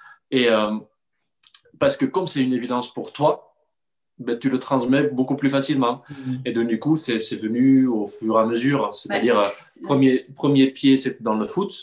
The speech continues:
Speaker 1: avec cette é-, cette, euh, cette équipe de foot. Euh,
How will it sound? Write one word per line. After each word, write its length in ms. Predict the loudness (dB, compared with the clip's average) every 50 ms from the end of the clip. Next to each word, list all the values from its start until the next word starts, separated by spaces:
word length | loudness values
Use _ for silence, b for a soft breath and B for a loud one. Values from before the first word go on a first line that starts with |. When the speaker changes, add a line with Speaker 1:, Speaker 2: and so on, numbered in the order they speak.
| -16 _ _
Speaker 1:
avec 240 | -10 -6 -6 -4 -4
cette 200 | -4 -6 -6 -4
é-, 320 | -4 -2 -2 -2 -2 -4
cette, 280 | -6 -8 -10 -12 -12 -10
euh, 220 | -6 -4 -4 -4
cette 260 | -6 -8 -12 -14 -14 -12
équipe 240 | -10 -8 -8 -4
de 100 | -2 -4
foot. 300 | -2 -2 -2 -4 -4 -4 B B B B B B B B B B -4
Euh, 220 | -2 0 0 -2